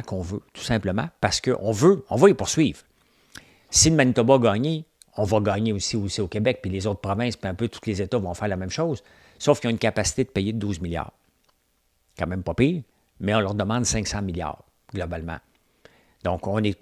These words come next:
condamné à ce qu'ils continuent à vendre des produits pour qu'ils soient capables de payer leurs dettes, quand même, hein ? C'est assez spécial, donc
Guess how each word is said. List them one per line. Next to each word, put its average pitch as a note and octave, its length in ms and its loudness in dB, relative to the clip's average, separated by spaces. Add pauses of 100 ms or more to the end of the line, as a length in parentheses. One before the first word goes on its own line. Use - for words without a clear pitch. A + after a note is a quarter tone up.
(340)
condamné D#3+ 640 6 (240)
à A2 80 -2
ce - 120 0
qu'ils - 120 -6
continuent C3+ 440 -2
à D3 120 2
vendre A#2+ 240 0
des G2 100 -2
produits G2+ 440 -2
pour - 160 -14
qu'ils - 100 -8
soient G#2+ 140 -4
capables A#2 340 -2
de G#2 60 -2
payer G2 320 -2
leurs E2 260 -4
dettes, - 340 -2 (460)
quand D#2+ 140 -8
même, G2 240 -4
hein ? A2 120 -8 (140)
C'est - 140 -12
assez F#2+ 200 0
spécial, A2 480 2
donc G2 240 0